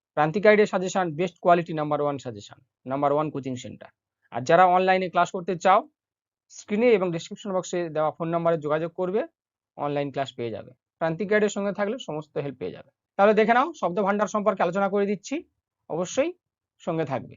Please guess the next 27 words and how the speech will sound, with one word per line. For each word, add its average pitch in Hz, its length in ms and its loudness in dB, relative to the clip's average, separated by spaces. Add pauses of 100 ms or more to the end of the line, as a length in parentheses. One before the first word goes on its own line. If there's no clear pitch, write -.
এবং 151 140 -4
নোটসটা 170 320 2
লিখে 170 220 0
নেবে। 104 200 -2 (380)
কিরণ 214 240 -2
প্রকাশনী 226 400 -2
থেকে 220 420 -2
আমার 208 180 -2
একটা 196 180 -4
বই 185 180 -2
বেরিয়েছে, 220 460 -2
তোমরা 185 280 -4
সংগ্রহ 180 420 -2
করবে 208 260 0
বইটা। 202 400 0 (560)
বইটার 175 300 2
মধ্যে 202 420 -2 (920)
পনেরো, 262 580 4 (500)
পাঁচ, 233 640 -2 (300)
এক 180 360 0 (100)
সমস্ত 269 480 -4
প্যাটার্নে 233 420 -2
কোশ্চেন 214 360 -6
দেওয়া 165 160 4
রয়েছে, 127 320 -8
সমস্ত 254 460 -8
প্যাটার্নে, 226 500 -2